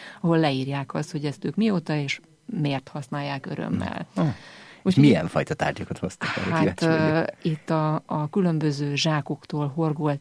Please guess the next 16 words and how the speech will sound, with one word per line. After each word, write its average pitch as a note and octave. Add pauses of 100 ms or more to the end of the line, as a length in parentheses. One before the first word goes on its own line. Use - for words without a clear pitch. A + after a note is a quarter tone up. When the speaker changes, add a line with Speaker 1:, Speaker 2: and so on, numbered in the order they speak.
Speaker 1:
cekkerekig, D3
a, C#3+ (480)
a D3+
kartondobozban D3+
kapható, D3
ö, D#3 (100)
W E3+
C E3
papír, D3+
nagy D3+
kiszerelésű D3
W D#3+
C D#3
papírig, D3 (380)
a D#3 (600)
mosható D3+